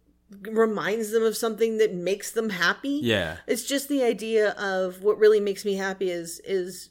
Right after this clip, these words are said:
Speaker 1: generating happiness for other people.
Speaker 2: Yeah.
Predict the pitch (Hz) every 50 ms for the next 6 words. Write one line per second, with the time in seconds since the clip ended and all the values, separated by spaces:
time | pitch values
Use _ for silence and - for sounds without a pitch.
0 | _ - 175 - - - 233 214 226 226 220 214 214 208 202 202 196 185 - -
1 | - 208 196 196 208 220 208 202 196 190 190 - - - - 208 - 190 185 170
2 | 160 - 214 196 - 117 - - - _ _ _ _ - 113 110 90 78 98